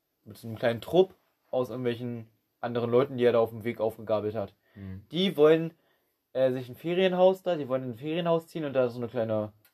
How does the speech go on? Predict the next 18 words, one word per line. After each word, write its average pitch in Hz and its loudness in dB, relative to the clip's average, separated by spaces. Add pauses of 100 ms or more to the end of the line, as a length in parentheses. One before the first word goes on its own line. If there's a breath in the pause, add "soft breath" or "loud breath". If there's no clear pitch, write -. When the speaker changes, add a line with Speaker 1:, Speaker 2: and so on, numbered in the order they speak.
Speaker 1:
einfach 113 -6
Wochenende 110 -4
verbringen. 101 -8 (1700)
Und - -6
ob 123 0
das 131 -4
alle 127 0
überleben 123 0
würden, 117 -2
würde 113 -4
ich 113 -6
jetzt 113 -4
mal 101 -2
bezweifeln. 104 -6
Speaker 2:
Das 87 -20
ist, - -20
ja, 82 -14
das 82 -12